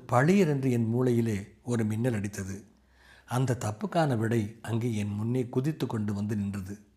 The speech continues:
எழும்பிவிட்டேன். நேரம் மூன்று மணி காட்டியது. புரோகிராமை எடுத்து பார்த்தேன். பதினேழாவது பக்கம் நாலாவது வரியில் நான் நினைத்த மாதிரியே இருந்தது.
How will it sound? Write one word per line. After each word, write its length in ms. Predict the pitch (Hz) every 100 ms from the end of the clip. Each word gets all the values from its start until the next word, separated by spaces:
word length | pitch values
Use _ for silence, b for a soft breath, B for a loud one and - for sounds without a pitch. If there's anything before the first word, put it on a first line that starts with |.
| b b b b -
எழும்பிவிட்டேன். 720 | 120 143 127 107 113 104 - b b b _
நேரம் 320 | 110 131 143
மூன்று 320 | 110 131 143 117
மணி 160 | 127
காட்டியது. 600 | 117 104 107 101 95 - b b b b
புரோகிராமை 640 | 113 107 135 151 147 135 -
எடுத்து 300 | 117 120 117
பார்த்தேன். 520 | 113 104 - 104 107 b b b -
பதினேழாவது 520 | 101 135 147 139 123
பக்கம் 340 | 117 113 143 123
நாலாவது 480 | 101 117 135 135 113
வரியில் 280 | 113 120
நான் 180 | 113 107
நினைத்த 360 | 98 110 117 123
மாதிரியே 460 | 113 98 98 117
இருந்தது. 480 | 113 104 104 98 98